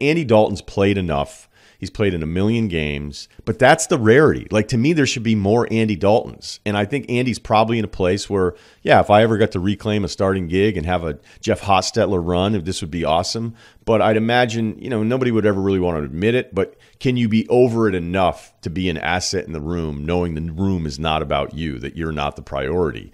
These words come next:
And when I go <laughs> through these lists, I, again, I can't help myself but laughing at the options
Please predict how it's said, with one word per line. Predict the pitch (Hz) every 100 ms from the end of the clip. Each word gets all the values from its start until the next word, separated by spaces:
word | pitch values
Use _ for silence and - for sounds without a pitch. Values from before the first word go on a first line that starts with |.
| - - -
And | 104 95
when | 92
I | 87
go | 113
<laughs> |
through | 110 - -
these | 98 - -
lists, | 123 127
I, | 87 87
again, | 92 85 104
I | 85
can't | - 117 - - - - -
help | 135 120
myself | 107 90 92 -
but | 87 -
laughing | - 87 92 120 - 90 -
at | 87
the | 85 78
options | 90 113 - 101 76 73